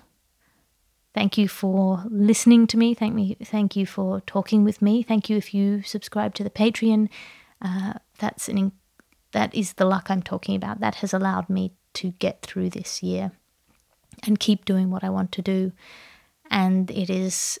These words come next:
an astonishing luxury to be able to do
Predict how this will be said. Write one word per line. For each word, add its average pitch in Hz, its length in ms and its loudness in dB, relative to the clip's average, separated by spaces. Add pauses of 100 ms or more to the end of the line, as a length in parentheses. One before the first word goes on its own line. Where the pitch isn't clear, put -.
(100)
an 190 120 -2
astonishing 190 1120 -2 (840)
luxury - 760 -4 (140)
to 190 140 -6
be 190 180 -2
able 185 200 -4
to - 120 -8
do 196 540 4